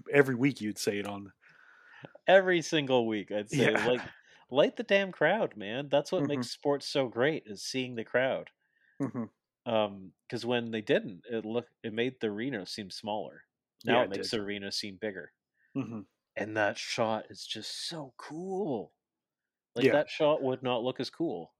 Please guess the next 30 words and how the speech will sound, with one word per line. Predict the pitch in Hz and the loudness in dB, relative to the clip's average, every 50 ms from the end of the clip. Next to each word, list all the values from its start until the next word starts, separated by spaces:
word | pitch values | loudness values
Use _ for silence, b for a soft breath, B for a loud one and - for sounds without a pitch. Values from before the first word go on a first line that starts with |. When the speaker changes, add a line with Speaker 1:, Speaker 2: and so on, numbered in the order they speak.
| _ | _
Speaker 2:
if | - 120 120 110 - | -8 -6 -6 -4 -2
it | 123 113 82 | -4 -4 -4
wasn't | 85 104 110 107 98 104 104 95 | -4 -4 -4 -4 -4 -8 -12 -10
lit | 82 98 117 120 - | -4 -2 -2 -2 -2
like | 110 95 92 _ | -4 -8 -8 _
that. | - 82 85 90 - _ _ _ _ _ _ _ _ _ _ _ _ _ _ - 110 | -10 -10 -10 -10 -14 _ _ _ _ _ _ _ _ _ _ _ _ _ _ -4 -2
Um, | 107 104 101 95 95 90 - _ _ _ _ _ _ _ _ _ _ _ _ _ - - - _ - - - - - | -2 -2 -2 -4 -8 -16 -20 _ _ _ _ _ _ _ _ _ _ _ _ _ -20 -20 -20 _ -20 -20 -20 -14 -10
and | 131 117 98 | -10 -8 0
Hardy | 113 131 139 139 135 127 | 4 4 6 6 4 2
attempts | 117 - - 110 107 104 - - - | -2 -2 -4 -4 -4 -6 -8 -14 -16
a | 107 | -16
crazy | - - - - - 156 208 208 185 139 135 131 | -16 -14 -12 -10 -8 -4 -2 -2 -2 -2 -2 -2
swanton | - - - 120 110 98 95 90 - 107 98 95 95 | -2 -4 -4 -4 -4 -4 -4 -4 -4 -6 -6 -6 -8
bomb | - 98 92 92 95 - _ _ _ _ _ _ _ _ _ - | -10 -10 -10 -10 -12 -16 _ _ _ _ _ _ _ _ _ 0
onto | 156 147 143 143 143 | 2 4 6 6 6
Speaker 1:
Onto | 147 147 143 | 6 6 4
Speaker 2:
the | 127 | 2
Speaker 1:
the | 120 113 | 2 0
ring | 123 127 120 | 0 0 0
Speaker 2:
si-, | - | -2
Speaker 1:
steps. | - - 117 101 98 - - - - | -2 -2 -2 -4 -4 -8 -12 -6 0
Speaker 2:
onto | 131 131 135 117 | 2 2 2 4
Speaker 1:
God | 117 | 2
Speaker 2:
the | 143 | 0
Speaker 1:
dang. | 120 | 0
Speaker 2:
sideways | 110 - - 135 120 117 120 110 113 110 110 107 | -2 2 6 8 8 8 8 6 2 -2 -2 -2
steps. | - - - - 110 98 95 - - - - - 185 190 - - - 180 175 | -4 -4 -2 -2 0 2 0 0 0 -2 0 0 0 2 2 4 6 6 6
Speaker 1:
<laughs> | 131 - - 165 143 120 - | 6 4 4 4 4 4 2
Speaker 2:
And | 123 120 | 0 2
Hard-, | 120 120 135 135 143 135 135 | 6 8 10 10 10 8 2